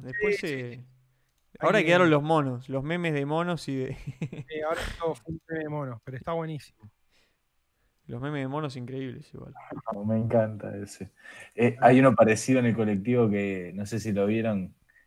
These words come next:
Speaker 3: que dice, "A ver, un caballero del asiento para la señora", y está Seiya agarrado y dice, "La puta madre".
Speaker 1: <laughs> No lo vi
Speaker 2: Ya.
Speaker 1: ese. Mercurio dice, "Ver it,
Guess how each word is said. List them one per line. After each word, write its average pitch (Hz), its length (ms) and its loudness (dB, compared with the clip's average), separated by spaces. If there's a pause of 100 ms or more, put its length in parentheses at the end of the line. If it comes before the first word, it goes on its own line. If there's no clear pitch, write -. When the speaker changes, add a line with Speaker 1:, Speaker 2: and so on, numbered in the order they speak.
(160)
Speaker 3:
que 104 100 -6
dice, 98 540 -4
"A 113 120 4
ver, 143 140 6
un 135 120 2
caballero 123 640 6
del 117 100 4
asiento 131 380 0
para 107 160 6
la 101 120 4
señora", 117 520 4
y 98 80 2
está 98 220 -4
Seiya 110 480 2
agarrado 98 380 6
y 104 40 2
dice, 98 200 -2
"La 95 180 2
puta 98 360 -2
madre". 104 340 0 (400)
Speaker 1:
<laughs> 190 760 -2 (2750)
No 151 100 -6
lo 156 120 0
vi 156 180 0
Speaker 2:
Ya. 113 100 -6
Speaker 1:
ese. - 160 -14 (3250)
Mercurio 143 460 0
dice, 147 300 -2
"Ver 160 200 0
it, 147 220 -4